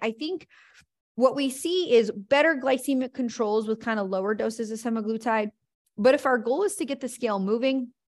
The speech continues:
we need to crank it up. However, when you crank it up, that's kind of when you're gonna see most of those side effects.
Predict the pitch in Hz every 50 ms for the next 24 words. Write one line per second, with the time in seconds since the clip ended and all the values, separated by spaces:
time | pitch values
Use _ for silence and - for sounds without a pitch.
0 | _ _ _ _ _ _ _ _ - 214 214 214 214 190 185 - - 214 202 190
1 | - 180 170 - - - - - 262 269 302 330 320 269 240 226 226 226 220 208
2 | 202 - - 240 240 214 240 208 208 214 - 233 196 - - - 220 202 202 190
3 | 190 190 190 190 180 185 185 190 190 - 196 190 180 175 175 - 190 170 160 160
4 | - - 185 190 147 180 - - - - - -